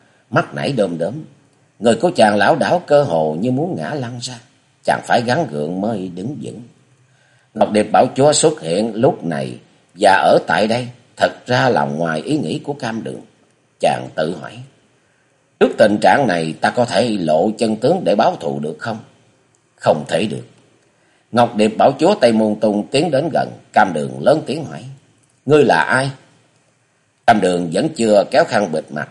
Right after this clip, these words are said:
ra, dĩ nhiên là Tây Môn Tung không nhận ra chàng. Mười mấy tên cao thủ tùy tùng của lão lập tức chia phương vị vòng thành thế bao vây Cam Đường. Cam Đường đảo mắt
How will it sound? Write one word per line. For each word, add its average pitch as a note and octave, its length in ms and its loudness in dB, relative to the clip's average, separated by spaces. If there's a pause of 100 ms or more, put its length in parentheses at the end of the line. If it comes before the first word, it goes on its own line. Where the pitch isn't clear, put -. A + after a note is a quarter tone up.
ra, F#2 200 -8 (220)
dĩ A2+ 140 -2
nhiên B2 240 2
là D#2+ 300 0
Tây A2+ 200 0
Môn A#2 260 0
Tung A#2+ 180 0
không A2+ 260 -4
nhận D2+ 200 -4
ra A2 180 -8
chàng. A#1+ 300 -8 (720)
Mười A2 180 2
mấy A#2+ 240 2
tên D3 140 6
cao C3+ 220 0
thủ B2+ 320 -6
tùy F2 300 -2
tùng E2 220 -2
của - 180 -2
lão A2 260 -2
lập D#2 280 -2
tức - 260 -2
chia A2+ 200 0
phương A2 320 -2
vị D#2 280 -6 (140)
vòng C#2+ 240 -2
thành C2 380 -6
thế - 160 0
bao F#2+ 220 -2
vây F#2 220 -8
Cam F#2 320 -10
Đường. B1+ 160 -14 (960)
Cam B2+ 180 4
Đường F#2 220 2
đảo D#3+ 340 4
mắt F3 160 0